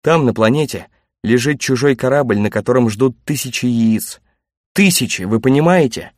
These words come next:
Понимаете, что это значит? Я предлагаю взять координаты из лётного журнала и отправить туда экспедицию. И поскорее. Найти его и разобраться. Предпочтительно при помощи орбитальной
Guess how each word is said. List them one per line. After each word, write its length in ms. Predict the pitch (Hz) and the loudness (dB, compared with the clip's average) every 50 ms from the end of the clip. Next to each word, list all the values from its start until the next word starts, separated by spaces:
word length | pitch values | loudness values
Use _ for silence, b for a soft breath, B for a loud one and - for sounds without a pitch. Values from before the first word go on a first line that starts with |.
| _ _ _ _ _ _ - | _ _ _ _ _ _ 2
Понимаете, 540 | 131 135 139 160 185 202 220 226 220 185 | 4 4 4 6 4 4 4 2 2 0
что 180 | - - - 143 | -4 0 2 2
это 180 | 131 123 127 120 | 2 4 2 0
значит? 540 | 110 117 117 113 104 - - - _ - _ _ _ _ _ _ _ _ - | 2 2 2 0 0 -4 -8 -16 _ -20 _ _ _ _ _ _ _ _ -8
Я 300 | 98 104 131 156 156 147 | -4 0 2 2 2 0
предлагаю 520 | - 139 127 139 135 135 139 147 143 135 | 0 0 2 2 2 4 4 2 2 2
взять 240 | 120 113 135 127 - | 2 2 0 -2 0
координаты 560 | - 127 123 120 113 127 135 143 147 131 127 | 0 0 0 0 0 0 0 0 -2 0 0
из 140 | 117 110 107 | -2 0 2
лётного 360 | 123 131 117 117 113 110 110 | 0 0 2 2 0 2 2
журнала 440 | 101 110 113 120 139 151 147 131 113 | 0 -2 -2 -2 -2 0 0 2 2
и 60 | 101 | 4
отправить 480 | 101 101 - - 131 139 135 120 113 - | 2 2 0 -2 -2 0 0 0 0 -2
туда 220 | 110 107 117 117 | 0 0 0 0
экспедицию. 720 | 113 - - - 117 110 104 107 92 - - - - - - | 0 -2 -4 -2 -2 -2 -2 -4 -6 -6 -10 -12 -12 -16 -6
И 120 | - 120 131 | -2 -2 0
поскорее. 760 | - 147 - - - 139 131 131 135 123 92 69 - - _ _ _ _ _ _ _ _ _ _ _ - | 0 0 -2 2 4 4 6 6 6 4 4 2 -2 -10 _ _ _ _ _ _ _ _ _ _ _ -4
Найти 460 | 117 131 139 139 131 - - 202 196 | 2 4 4 4 4 2 2 2 2
его 280 | 165 127 101 92 92 - - | 2 2 0 -2 -6 -8 -4
и 100 | - 127 | 0 2
разобраться. 800 | 143 151 139 135 147 135 131 131 123 110 - - - - - - _ _ _ _ _ _ _ _ | 2 2 4 4 4 4 4 4 2 2 0 -2 -12 -12 -16 -20 _ _ _ _ _ _ _ _
Предпочтительно 840 | - 127 123 - - 131 120 - - - 170 156 151 139 120 113 104 | -6 -6 -4 0 0 -2 -2 -2 -6 -6 -6 -6 -2 0 0 0 2
при 120 | 123 117 | 0 -2
помощи 420 | 113 131 131 135 131 123 - - | -2 0 0 0 0 0 2 2
орбитальной 720 | 131 120 120 117 127 117 - 143 135 131 123 120 113 107 | 2 2 2 2 0 0 2 0 2 4 2 2 0 0